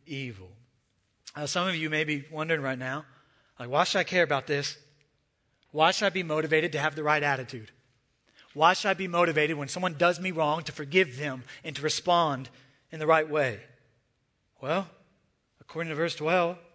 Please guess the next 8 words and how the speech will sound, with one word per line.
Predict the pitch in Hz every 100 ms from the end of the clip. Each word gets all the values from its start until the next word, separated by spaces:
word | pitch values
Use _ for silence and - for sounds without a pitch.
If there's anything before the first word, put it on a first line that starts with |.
| _ _ _ _ _ _ _ _
you | - 131
should | 143
be | 156
motivated | 160 180 156 151 156
because | 147 135
God | 117 151 156
is | 139
watching. | 143 147 - 110 101